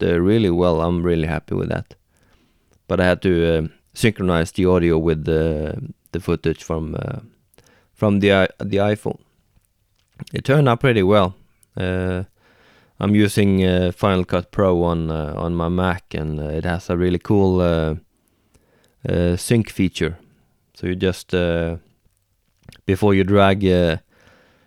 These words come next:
um, any of the items into the timeline, you just select, uh, the corresponding audio and, uh, and video clips, and you select two of them,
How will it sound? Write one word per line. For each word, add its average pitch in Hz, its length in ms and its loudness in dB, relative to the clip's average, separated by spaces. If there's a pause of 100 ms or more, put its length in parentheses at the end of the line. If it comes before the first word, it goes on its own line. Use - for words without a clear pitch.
(180)
um, 85 580 -2 (320)
any 107 220 4
of 98 80 2
the 98 80 4
items 92 480 0
into 87 260 -2
the 85 120 -8
timeline, 90 600 0
you 78 80 -4
just 82 300 -4
select, - 540 -4
uh, 80 420 -2 (480)
the - 80 -6
corresponding 85 920 -2
audio 85 460 0
and, 80 320 -4
uh, 78 220 -6 (720)
and 85 260 -2
video 92 260 4
clips, - 720 -8
and 82 200 -6
you 78 440 -4 (260)
select - 720 -6
two 101 180 4
of 95 80 2
them, 139 300 0